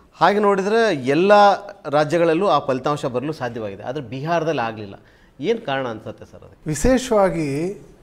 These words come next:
Speaker 2: ತಮಿಳ್ನಾಡಲ್ಲಿ ಡಿ ಎಂ ಕೆ ಅದರ ಕೇಡರ್ನ ಟ್ರೈನ್ ಮಾಡಿರೋ ರೀತಿ, ಅವರು ಡಿ ಎಂ ಕೆ ಚುನಾವಣೆಯನ್ನು ನಿರ್ವಹಿಸೋ ರೀತಿ, ಚುನಾವಣೆ ಮ್ಯಾನೇಜ್ಮೆಂಟ್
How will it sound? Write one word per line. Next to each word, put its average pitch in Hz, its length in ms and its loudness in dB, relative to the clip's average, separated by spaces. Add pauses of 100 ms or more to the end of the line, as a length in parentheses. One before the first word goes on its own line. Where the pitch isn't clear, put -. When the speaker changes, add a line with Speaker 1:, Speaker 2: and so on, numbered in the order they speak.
(380)
Speaker 2:
ತಮಿಳ್ನಾಡಲ್ಲಿ 190 680 2
ಡಿ 151 220 -4
ಎಂ 202 180 0
ಕೆ - 300 -6 (560)
ಅದರ 151 220 0
ಕೇಡರ್ನ 190 680 2
ಟ್ರೈನ್ 180 440 -2
ಮಾಡಿರೋ 170 360 0
ರೀತಿ, 139 600 -6 (720)
ಅವರು 190 520 0
ಡಿ 170 140 0
ಎಂ 240 280 2
ಕೆ 226 220 4
ಚುನಾವಣೆಯನ್ನು 202 1000 2
ನಿರ್ವಹಿಸೋ 202 640 6
ರೀತಿ, 170 340 0
ಚುನಾವಣೆ 180 580 0
ಮ್ಯಾನೇಜ್ಮೆಂಟ್ 170 680 -2